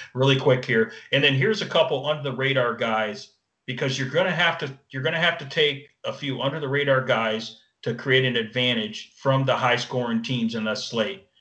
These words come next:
Uh, so for Philly, you can look at Dallas Goedert. Because he's coming back from injury, people might be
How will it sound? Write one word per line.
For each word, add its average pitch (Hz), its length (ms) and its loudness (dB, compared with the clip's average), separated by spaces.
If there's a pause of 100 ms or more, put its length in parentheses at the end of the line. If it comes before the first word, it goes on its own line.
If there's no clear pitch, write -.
(260)
Uh, 107 240 2
so 117 200 0
for 131 200 -2
Philly, 165 440 4
you 120 240 -2
can 127 120 -4
look 127 160 2
at 113 140 -4
Dallas 127 380 4
Goedert. 117 540 2 (260)
Because 160 320 0
he's 175 120 -6
coming 151 260 0
back 143 180 4
from 135 140 -4
injury, 131 400 -2
people 131 300 -2
might 123 180 0
be 117 480 -6